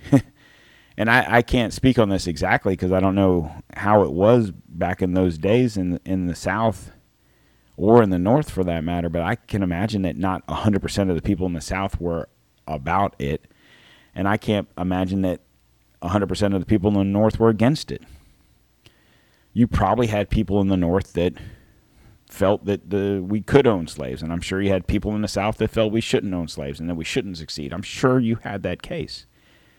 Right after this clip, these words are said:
But the voices that wanted it were louder than the other ones. In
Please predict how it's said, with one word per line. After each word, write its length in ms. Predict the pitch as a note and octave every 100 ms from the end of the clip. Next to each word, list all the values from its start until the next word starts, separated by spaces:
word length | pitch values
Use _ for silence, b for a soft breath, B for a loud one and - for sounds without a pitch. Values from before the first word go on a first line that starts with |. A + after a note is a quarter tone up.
| b b b b b b b b b
But 280 | A#2 G#2+ - -
the 120 | G2
voices 600 | F2+ G2 - F#2+ F2+ E2
that 200 | E2+ -
wanted 360 | E2 A#2 A2+ F2
it 180 | G2 - b b b b b
were 140 | F2+ F2+
louder 380 | E2+ F2+ F2+
than 300 | F2 E2+ E2+
the 120 | E2 F2
other 180 | E2
ones. 340 | A1+ - - - b b b b _ _ _ _ _ _ _ _ _ b b b b b b b b _ _ _ _ -
In 340 | F#2+ E2+ D#2+